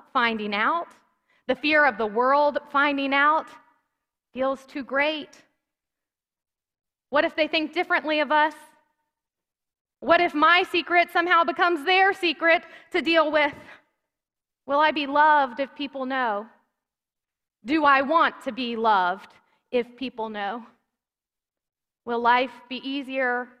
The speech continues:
or harder? How exhausted must the psalmist have been? How long do you think he had been lugging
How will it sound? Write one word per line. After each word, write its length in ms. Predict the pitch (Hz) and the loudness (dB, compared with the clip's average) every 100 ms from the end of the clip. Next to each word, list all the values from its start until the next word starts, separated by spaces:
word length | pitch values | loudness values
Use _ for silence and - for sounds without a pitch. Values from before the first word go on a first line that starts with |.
| _ | _
or 140 | 233 226 | -12 -10
harder? 520 | - 262 185 170 101 _ _ _ _ _ _ _ _ _ _ _ _ _ _ _ _ _ _ _ _ _ _ _ _ _ _ _ _ _ _ _ - | -4 -4 -4 -10 -14 _ _ _ _ _ _ _ _ _ _ _ _ _ _ _ _ _ _ _ _ _ _ _ _ _ _ _ _ _ _ _ -14
How 440 | - 294 294 247 | -4 0 0 -2
exhausted 1120 | 226 226 190 214 262 247 - - 247 220 196 - _ _ _ | -8 -16 -12 -2 0 0 -8 -10 -8 -8 -10 -18 _ _ _
must 380 | 240 262 247 - | -4 -2 -4 -10
the 80 | 233 | -12
psalmist 720 | - 254 254 240 214 - _ | -4 -4 -4 -6 -10 -12 _
have 300 | - 226 202 | -10 -10 -8
been? 400 | 277 262 185 220 - _ _ _ _ _ _ _ _ | -10 -8 -10 -14 -18 _ _ _ _ _ _ _ _
How 240 | 339 349 | -2 0
long 400 | 311 330 359 349 | 2 0 0 -4
do 80 | 277 | -6
you 160 | 285 302 | -6 -2
think 260 | 349 349 | -2 -2
he 120 | - | -2
had 120 | 311 277 | -2 0
been 280 | 302 277 | -2 -2
lugging 560 | 269 311 349 320 330 302 | 2 4 4 0 -4 -4